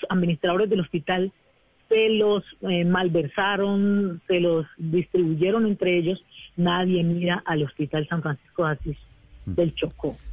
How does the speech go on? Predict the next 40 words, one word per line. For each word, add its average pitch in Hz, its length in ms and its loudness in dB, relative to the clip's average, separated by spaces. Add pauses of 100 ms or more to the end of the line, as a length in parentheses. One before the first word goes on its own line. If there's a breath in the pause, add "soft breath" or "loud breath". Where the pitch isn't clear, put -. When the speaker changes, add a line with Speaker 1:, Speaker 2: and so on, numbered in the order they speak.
(140)
Speaker 2:
Pues 110 160 -4
eso 123 160 0
es - 60 4
lo 208 100 0
que 113 80 -2
Speaker 1:
Entonces, - 40 -2
Speaker 2:
quería 107 300 0
Speaker 1:
si - 0 -
los - 100 2
admi- 104 40 0 (240)
Speaker 2:
exactamente, 95 440 -4
doña 92 360 -4
Silvia, 98 340 -2
Speaker 1:
Exacto, 247 300 -2
Speaker 2:
mirar 127 340 0
al 220 160 0
Speaker 1:
si 208 80 2
lo 202 140 2
Speaker 2:
hospital 185 240 0
Speaker 1:
mane- 240 240 -2 (360 soft breath)
Speaker 2:
y 107 100 -4
hacer 110 280 -4
Speaker 1:
Por 110 60 -6
Speaker 2:
visible 113 560 0
Speaker 1:
eso. 110 120 -12
Speaker 2:
el 95 200 -6
drama 107 280 -2
que 98 80 -10
están 95 220 -8
pasando 98 340 -4
ustedes, 123 520 -4
que - 100 -4
Speaker 1:
Ujú. 247 80 2
Speaker 2:
fuera 104 180 -4
de 98 80 -4
estar 95 380 -8
arriesgando 98 680 -4
su 98 140 -6
vida, 95 320 -4
Speaker 1:
Sí. 156 180 -6